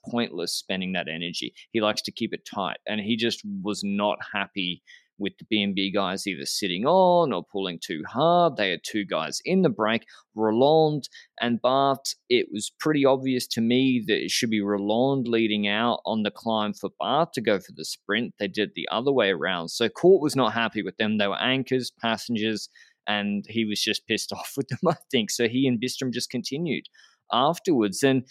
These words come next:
it was pretty embarrassing for B M B. They just sitting in no man's land, unable to catch back. I will say, though, like,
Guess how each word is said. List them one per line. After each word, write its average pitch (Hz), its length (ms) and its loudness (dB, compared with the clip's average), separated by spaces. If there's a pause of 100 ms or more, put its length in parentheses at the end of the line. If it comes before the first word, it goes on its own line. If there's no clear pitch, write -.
(440)
it 190 140 4
was 214 140 2
pretty 196 300 8
embarrassing 107 720 4
for 104 100 -6
B 101 240 0
M 98 140 0
B. 110 400 4
They 110 240 2
just 107 260 -2
sitting 107 220 0
in 101 100 2
no 101 200 2
man's 104 340 -2
land, 98 340 -2
unable 101 360 -2
to 95 80 -6
catch - 440 -6
back. 107 320 -2
I 107 120 2
will 151 200 4
say, 156 360 0
though, 101 340 0
like, 101 440 -2